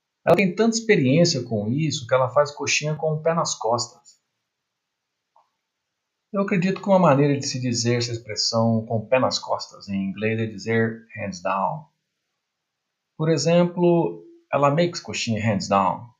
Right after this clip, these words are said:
Ela faz coxinha com o pé nas costas. Agora, por outro lado, às vezes as coisas não são tão fáceis pra gente fazer.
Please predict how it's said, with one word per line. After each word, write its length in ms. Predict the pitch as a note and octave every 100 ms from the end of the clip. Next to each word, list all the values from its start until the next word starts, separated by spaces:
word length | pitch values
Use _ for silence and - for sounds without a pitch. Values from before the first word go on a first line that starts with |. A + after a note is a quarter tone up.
| -
Ela 180 | A#2+
faz 180 | B2+ D3
coxinha 340 | - A2+ D3 C3+
com 160 | G#2
o 80 | G2
pé 140 | C3
nas 240 | B2 F#2+ -
costas. 680 | - A2+ A#2+ - - _ _ _ _ _ _ _ _ _ _ _ _ _ _ _ _ _ _ -
Agora, 760 | E3+ F3 F#3 F#3+ F#3 - - - - -
por 120 | G3+
outro 260 | G3 B2+
lado, 500 | A2 B2 C#3 A#2+ A2+ -
às 280 | B2+ A#2 A#2+
vezes 420 | C#3+ D#3 D3+ D#3
as 160 | D3 -
coisas 260 | D3+ D3
não 100 | D3+
são 220 | - D#3
tão 180 | D3+ D#3
fáceis 560 | - C3+ C3 A2+ - -
pra 180 | - G2
gente 220 | G2 -
fazer. 320 | F#2+ - _